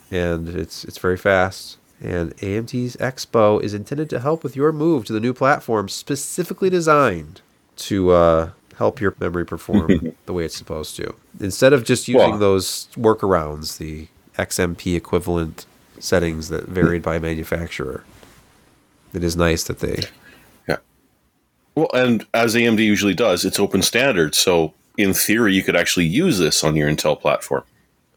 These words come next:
Speaker 2: as soon as they decide to support it.
Speaker 1: Yeah, but it's, I mean, the,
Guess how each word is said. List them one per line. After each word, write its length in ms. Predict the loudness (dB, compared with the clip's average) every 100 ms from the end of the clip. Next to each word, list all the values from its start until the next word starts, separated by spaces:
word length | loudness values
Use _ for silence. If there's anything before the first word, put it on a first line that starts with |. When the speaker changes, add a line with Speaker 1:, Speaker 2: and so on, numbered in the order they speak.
| _ _ _ _ _ -2
Speaker 2:
as 140 | 0
soon 160 | 2 2
as 100 | 2
they 100 | 2
decide 320 | 2 0 0
to 60 | -2
support 340 | -2 -2 -2
it. 100 | -4 _ _ _ _ _ _ _ _ _ _ _ _ _ _ _
Speaker 1:
Yeah, 320 | -2 0 0 -2
but 180 | 0 0
it's, 240 | -2 -4 0
I 40 |
mean, 220 | 2 2 -2
the, 160 | -4